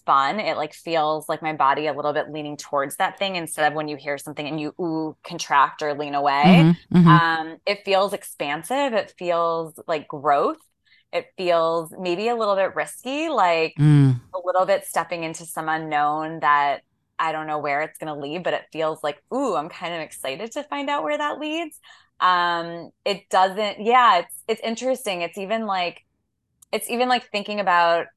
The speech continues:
Speaker 1: I'm, frankly, I'm thinking about the next book I'm gonna write 'cause I'm, um,
Speaker 2: <sighs>
Speaker 1: starting a new one.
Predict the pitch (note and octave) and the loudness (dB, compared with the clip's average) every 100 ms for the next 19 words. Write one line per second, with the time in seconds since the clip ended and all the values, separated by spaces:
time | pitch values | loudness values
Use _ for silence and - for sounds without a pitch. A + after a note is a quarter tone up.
0 | - F#3+ F3+ - _ _ _ _ _ - | -2 -2 -2 -14 _ _ _ _ _ -12
1 | F#3 F#3 F3 F3 E3+ E3 D#3+ - - D#3 | -8 -6 -4 -6 -2 2 2 0 -6 -6
2 | E3+ D3+ - - E3+ E3+ D#3 D3 C#3+ C3+ | -2 -4 -4 -8 -6 -4 -2 0 0 -2
3 | - E3 D#3 D3+ - - D#3+ C#3+ C#3+ - | -4 -8 -8 -10 -14 -4 -4 -2 -6 -6
4 | D#3+ D3+ D3+ D#3 G#3+ G3+ F3 E3+ | -4 -4 -4 -6 -4 -2 -2 -4